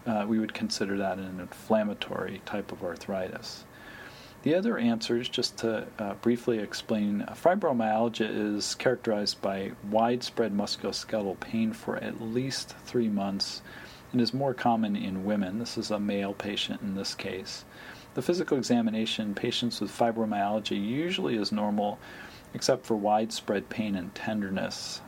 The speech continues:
Um, active synovitis would not be consistent with the diagnosis of fibromyalgia. So osteoarthritis can affect the hips, knees, lumbar, and cervical spine, and proximal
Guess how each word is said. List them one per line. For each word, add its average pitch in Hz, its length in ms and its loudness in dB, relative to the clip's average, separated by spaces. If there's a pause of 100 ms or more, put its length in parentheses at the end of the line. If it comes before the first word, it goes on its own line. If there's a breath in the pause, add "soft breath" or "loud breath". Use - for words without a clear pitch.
Um, 98 280 -6
active 135 320 2
synovitis 104 800 0
would 101 140 -4
not 104 320 2
be 117 140 -4
consistent - 600 -2
with 98 120 -4
the 98 80 -6
diagnosis 92 720 -2
of 104 120 -12
fibromyalgia. 92 1000 -2 (720 loud breath)
So - 160 6
osteoarthritis 127 880 2
can 113 160 -2
affect - 380 0
the 92 80 -4
hips, - 500 -2
knees, 113 540 2
lumbar, 110 360 2
and 101 140 -2
cervical 139 460 0
spine, 107 400 0
and 95 120 -6
proximal 127 680 0